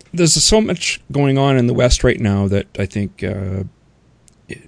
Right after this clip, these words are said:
mischaracterizes the hijab. And as a, well, first of all, as a choice, uh, it, I th-, it's, if it's a re-, religious requirement or seen to be a religious requirement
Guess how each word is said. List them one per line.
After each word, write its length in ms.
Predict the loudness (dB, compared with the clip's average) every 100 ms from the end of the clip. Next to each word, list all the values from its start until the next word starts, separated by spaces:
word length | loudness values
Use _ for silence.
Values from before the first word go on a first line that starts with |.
| -18
mischaracterizes 2000 | -8 -2 0 0 -4 -6 -10 _ -20 _ -4 -2 -2 -2 -2 -2 -4 -6 -8 -8
the 100 | -8
hijab. 560 | -8 -8 -8 -8 -8
And 560 | -8 -6 -4 -2 -4 -6 -12 -20 -20 _ -4
as 220 | 0 0
a, 80 | -2 -4
well, 160 | -4
first 360 | -2 -2 -2 -2
of 80 | -6
all, 140 | -6
as 180 | -2 -2
a 60 | -2
choice, 760 | 0 2 2 0 -6 -10 -12 _ _ _ _ _ _ _ _ -12
uh, 400 | -10 -8 -8 -8 -10 -14 _ _ _ -6
it, 100 | -2
I 80 | -2
th-, 180 | -2 -6
it's, 200 | -6 -4 -8 -8
if 120 | -4
it's 140 | -4 -2
a 60 |
re-, 240 | -2 -2 -4 -10 -6
religious 500 | -2 0 2 0 -2
requirement 760 | -4 -6 -6 0 2 2 2 -2
or 80 | -4
seen 400 | -2 0 2 2
to 100 | 0
be 160 | 0 0
a 60 |
religious 400 | 0 -2 -4 -6
requirement 540 | -10 -8 -6 -4 -4